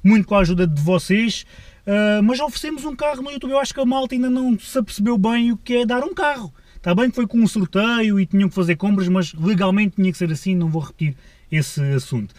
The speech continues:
Mas nós demos um carro, <laughs> demos um carro no YouTube. E, pá, e, e a Autoparts e o João Cruz apoiaram bastante. Eu vou tentar fazer um vídeo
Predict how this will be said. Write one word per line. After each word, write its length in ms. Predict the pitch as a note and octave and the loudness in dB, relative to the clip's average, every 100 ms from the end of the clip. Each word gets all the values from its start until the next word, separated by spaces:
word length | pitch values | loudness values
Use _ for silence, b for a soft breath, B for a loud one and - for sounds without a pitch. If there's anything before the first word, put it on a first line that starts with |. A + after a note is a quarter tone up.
| b b | b b
Mas 160 | D4+ D#4+ | -6 -2
nós 180 | F4+ D4+ | -2 0
demos 240 | E4 D#4+ | 0 0
um 120 | E4+ | -2
carro, 440 | E4 E4 G4+ A3 B2+ - | 0 -2 -2 -6 -12 -18
<laughs> 120 | - F#3+ | 0 0
demos 360 | E4 F4+ D4+ C4 | 2 -2 -2 -2
um 140 | F4 | -2
carro 340 | - D4 D4 C#4 | 0 0 0 -4
no 100 | C#4+ | -10
YouTube. 460 | C#4 - C#4 G#3+ B B B B B - | -10 -10 -6 -6 B B B B B -2
E, 220 | G3 G#3 | 0 2
pá, 240 | F#3+ E3 D3+ | 0 0 2
e, 500 | D#3+ E3+ E3 E3+ - - | 2 2 2 -2 -8 -4
e 60 | E3 | 0
a 60 | |
Autoparts 640 | F3 E3+ D#3 F3 E3 - C#3+ | 2 0 0 0 0 -6 -6
e 100 | C#3+ | -2
o 40 | |
João 160 | C#3 C#3+ | -2 -2
Cruz 340 | D#3 D#3 C#3 - - | 0 0 -2 -10 -6
apoiaram 640 | E3 D#3 D3 D#3 D3+ C#3+ b b b b - | -6 -2 -2 2 2 0 b b b b -6
bastante. 580 | D3+ G3 - D3 A#2 - b b b b - - | 2 2 4 2 0 -4 b b b b -16 -4
Eu 600 | A#3+ C4+ C4 B3+ B3+ B3 | 0 2 4 4 4 2
vou 180 | G3+ B3 | 2 0
tentar 340 | B3 A#3 A#3+ G#3 | 0 -2 -2 -4
fazer 320 | G#3+ G3+ A3+ | -4 -2 0
um 120 | G#3+ | 2
vídeo 500 | G3+ G#3+ D#3+ C#3+ A2+ | 4 4 4 2 -2